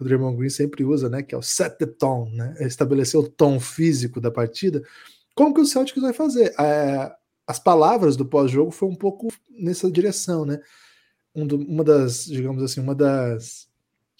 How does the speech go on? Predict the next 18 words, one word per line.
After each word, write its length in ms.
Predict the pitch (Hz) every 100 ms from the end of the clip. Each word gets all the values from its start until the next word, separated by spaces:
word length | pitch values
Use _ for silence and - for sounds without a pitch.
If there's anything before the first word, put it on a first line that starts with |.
| - _ _ _ _ _ _ _ _
do 640 | 127 123 123 120 120 110
diagnóstico 800 | 117 139 123 127 180 123 - -
de 200 | 113 113
quem 140 | 123 120
perdeu 400 | 123 117 147 185
foi: 400 | - 147 113 - _ _ _ _ _
"Nós 320 | 139 139 131
não 220 | 143 143
conseguimos 720 | 156 185 - 190 156 151 175 170
estabelecer 560 | - 160 160 156 -
o 60 | 156
mesmo 260 | 151 156
nível 280 | 170 165 180
físico 560 | 185 - 160 170 165 170
que 60 |
o 120 | 160 160
Golden 220 | 156 160
State 420 | 160 151 143